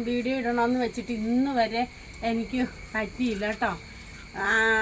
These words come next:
മൊബൈലിൻ്റെ, ആ, വില, പേര് അതൊക്കെ പിന്നെ പറയാം. വെ-, വില, പേര് അതൊക്കെ നോക്കണം, ബില്ലൊക്കെ നോക്കണം. ഓക്സിജനിൽ ചെന്നാ എടുത്ത മൊബൈൽ മോന്, മൂത്ത മോന്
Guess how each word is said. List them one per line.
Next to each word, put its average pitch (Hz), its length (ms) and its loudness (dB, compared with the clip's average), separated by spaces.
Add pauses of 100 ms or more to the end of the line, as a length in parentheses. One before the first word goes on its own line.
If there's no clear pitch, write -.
(120)
മൊബൈലിൻ്റെ, 226 840 2 (600)
ആ, 208 180 -4
വില, 233 520 4
പേര് 220 280 4
അതൊക്കെ 233 360 0
പിന്നെ 196 400 -2
പറയാം. 139 220 -10 (340)
വെ-, 220 240 0
വില, 214 300 2 (100)
പേര് 190 200 0
അതൊക്കെ 208 280 0
നോക്കണം, 180 560 -2 (460)
ബില്ലൊക്കെ 254 480 6 (100)
നോക്കണം. 170 360 -4 (680)
ഓക്സിജനിൽ 302 760 2 (100)
ചെന്നാ 262 260 4 (100)
എടുത്ത 285 240 -2 (760)
മൊബൈൽ 196 460 0 (300)
മോന്, 233 380 4 (760)
മൂത്ത 240 260 0
മോന് 220 400 4